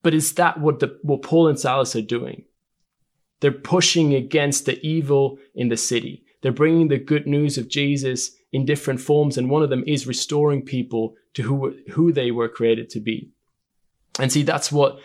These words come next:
the authorities are not liking at all. They're being beaten, they're being flogged and put in prison.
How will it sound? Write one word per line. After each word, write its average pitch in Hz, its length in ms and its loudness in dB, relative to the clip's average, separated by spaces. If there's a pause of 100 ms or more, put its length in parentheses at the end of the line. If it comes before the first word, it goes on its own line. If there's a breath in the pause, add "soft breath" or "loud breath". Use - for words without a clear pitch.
(300 loud breath)
the 139 160 2
authorities 147 640 4
are 123 100 0
not 131 260 0
liking 123 380 0
at 107 100 -2
all. 110 320 -6 (400)
They're 139 120 2
being 139 280 2
beaten, 160 440 2
they're 135 100 0
being 127 360 -2 (260 loud breath)
flogged 143 800 0
and 127 140 -2
put 143 140 0
in 123 160 2
prison. - 460 -6